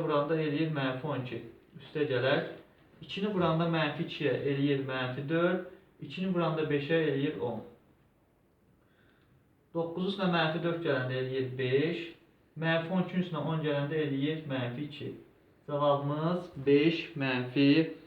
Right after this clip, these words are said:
iki edir. On üçüncü sual, beş, mənfi iki, yəni C bəndi. On dördüncü sualımıza keçək. Deyir, x-in hansı qiymətində, x-in hansı qiymətində bu vektorunun uzunluğu, e,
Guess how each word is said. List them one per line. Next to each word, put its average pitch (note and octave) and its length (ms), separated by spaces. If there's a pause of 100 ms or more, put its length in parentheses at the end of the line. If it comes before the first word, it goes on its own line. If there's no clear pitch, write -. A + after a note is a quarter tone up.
(340)
iki D3+ 600
edir. A#2 360 (440)
On C#3+ 140
üçüncü C#3+ 360
sual, E3+ 400 (340)
beş, E3+ 460 (240)
mənfi C#3 400
iki, F3 240
yəni C#3 220
C C#3 220
bəndi. B2 380 (440)
On F3 220
dördüncü F3+ 380
sualımıza C3 460
keçək. D#3 500 (320)
Deyir, D#3+ 380
x-in - 180
hansı F#3 320
qiymətində, C#3 680 (640)
x-in F#3 380
hansı E3+ 240
qiymətində C3 640
bu E3+ 140
vektorunun D#3+ 1000 (100)
uzunluğu, D3 1040 (280)
e, B2 340